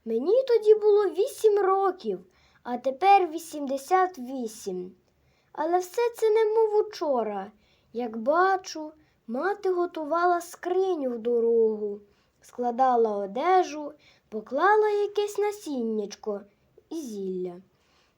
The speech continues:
А тоді й мій буквар та батькову сокиру. Ще розглянулась по хаті,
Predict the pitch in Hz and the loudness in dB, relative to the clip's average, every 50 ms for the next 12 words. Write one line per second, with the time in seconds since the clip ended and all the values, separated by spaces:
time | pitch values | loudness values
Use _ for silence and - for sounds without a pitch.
0 | _ _ - 220 220 220 214 214 208 226 339 494 539 466 349 311 311 359 415 440 | _ _ -8 -8 -6 -4 -4 -4 -2 -2 -2 0 0 0 -2 0 2 4 4 4
1 | 403 381 381 370 - - 269 294 320 302 262 214 - - - _ _ 214 208 208 | 2 0 -6 -8 -8 -10 -4 -2 2 2 2 0 -2 -6 -14 _ _ -8 -6 0
2 | 254 339 440 427 - - - 381 370 359 381 370 370 - 370 359 370 - 285 269 | 2 2 2 2 0 -2 0 2 4 4 2 0 0 -2 -4 -4 -4 -8 -8 -4
3 | 254 233 220 202 196 190 196 220 - _ _ _ _ _ _ _ _ _ _ - | -2 -2 -2 -2 -4 -8 -10 -12 -16 _ _ _ _ _ _ _ _ _ _ -4
4 | - 339 359 392 427 427 381 392 381 370 381 415 415 403 392 370 359 330 311 302 | 2 4 4 4 4 2 0 2 2 4 4 4 4 4 2 2 2 0 0 -4
5 | 302 - - - 285 277 - 285 269 262 247 240 254 - 240 220 220 | -4 -8 -8 -8 -8 -6 -2 0 2 2 2 0 -2 -6 -6 -6 -8